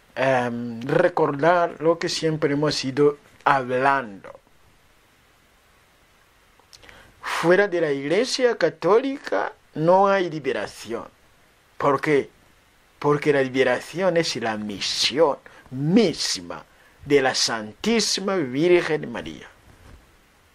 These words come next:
Alguien que piense que un protestante puede rezar en su grupo de oración de libe-, liberando a la gente,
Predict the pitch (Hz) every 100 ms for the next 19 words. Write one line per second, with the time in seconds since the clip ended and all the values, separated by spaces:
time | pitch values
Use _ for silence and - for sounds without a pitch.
0 | _ _ _ _ _ _ _ _ _ _
1 | _ _ _ _ _ _ _ _ _ _
2 | _ _ _ _ _ _ _ _ _ _
3 | _ _ _ - - 160 247 220 214 -
4 | 214 - - 156 175 156 - 135 131 -
5 | _ - 180 190 240 202 180 170 - -
6 | 170 156 135 120 117 143 180 185 190 165
7 | 151 175 175 160 - 143 147 151 175 151
8 | 135 123 - 180 170 214 - - - -
9 | - _ _ _ - 143 170 156 147 160
10 | 175 170 151 156 190 196 185 151 131 185
11 | 196 196 175 220